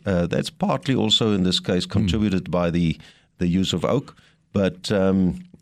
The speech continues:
Speaker 1: it is something that, uh, is part and parcel of, of P-, Pinotage's, uh, flavor profile.
Speaker 2: I wanna come back to the oak in a second, but the flavor profile on this is, again, the balance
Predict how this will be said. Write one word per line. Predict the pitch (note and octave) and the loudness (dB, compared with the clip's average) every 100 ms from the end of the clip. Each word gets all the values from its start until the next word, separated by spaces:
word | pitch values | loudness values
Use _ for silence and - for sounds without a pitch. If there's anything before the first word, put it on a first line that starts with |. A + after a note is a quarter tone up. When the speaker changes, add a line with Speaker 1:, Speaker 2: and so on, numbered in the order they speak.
| - | -6
Speaker 1:
it | G#2+ | 0
is | G#2+ G#2 | 2 2
something | B2 A2+ B2+ G#2+ | 0 0 0 0
that, | F#2+ F#2+ - - | 0 -2 -6 -2
uh, | F2+ | 0
is | F2 F2 - | 0 -2 -8
part | - G#2+ G2+ | -6 -4 -2
and | G2 F2+ | -2 -2
parcel | F2+ F2+ - F2+ | -2 -2 -2 0
of, | F2 D#2 - - | 0 -2 -8 -6
of | E2 D#2 - _ | -4 -4 -10 _
P-, | - - - - | -8 -8 -10 -6
Pinotage's, | G#2+ G2 G#2 F2+ E2+ F2 - - | -4 -2 0 0 0 0 0 0
uh, | F2 | 0
flavor | D2+ - F#2+ F2+ | -2 -2 0 -2
profile. | F2+ F#2 E2 - C2+ - - _ _ - | -2 -2 -2 -2 -4 -6 -16 _ _ -2
Speaker 2:
I | |
wanna | B2 A2 | 0 2
come | G#2 A2+ | 0 0
back | G2+ | 0
to | G#2+ | 0
the | F#2 | 0
oak | F#2 F#2+ | 0 0
in | |
a | F2+ | 0
second, | A#2+ F#2+ | 0 0
but | F#2 | -2
the | - | -2
flavor | - C3+ E3 B2 | -4 0 0 0
profile | E2+ F#2 E2+ D#2 E2 | 0 0 0 0 2
on | D2 | 0
this | C2+ - - - - | -2 -6 -12 -20 -4
is, | G#2 G2 F#2+ - - - _ _ _ - | 0 2 2 -2 -6 -16 _ _ _ -2
again, | A2+ B2+ G#2 F#2+ | 2 2 2 0
the | F#2+ | 0
balance | G2+ G#2 F#2+ D2+ - | 2 2 0 -2 -6